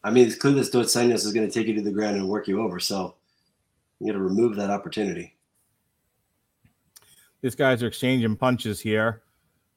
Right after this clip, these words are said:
Speaker 2: and Rafael goes for the single leg. Moicano is able to get away.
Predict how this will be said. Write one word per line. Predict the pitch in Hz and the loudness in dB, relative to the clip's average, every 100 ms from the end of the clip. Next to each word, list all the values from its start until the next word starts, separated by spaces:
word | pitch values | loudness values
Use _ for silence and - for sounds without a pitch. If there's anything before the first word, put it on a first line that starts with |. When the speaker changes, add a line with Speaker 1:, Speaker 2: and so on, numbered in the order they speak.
| _ _ _ - | _ _ _ -6
Speaker 2:
and | 107 | 0
Rafael | 123 123 127 123 | 2 2 2 4
goes | 120 120 | 2 0
for | 107 | -2
the | 104 | -4
single | 151 156 151 | -2 2 4
leg. | 156 156 151 139 - _ _ _ - | 6 4 2 -2 -12 _ _ _ -2
Moicano | 113 - 131 127 123 | -2 0 0 2 2
is | 113 | 4
able | 117 107 | 2 0
to | |
get | 101 | 0
away. | 101 90 78 | -2 -2 -8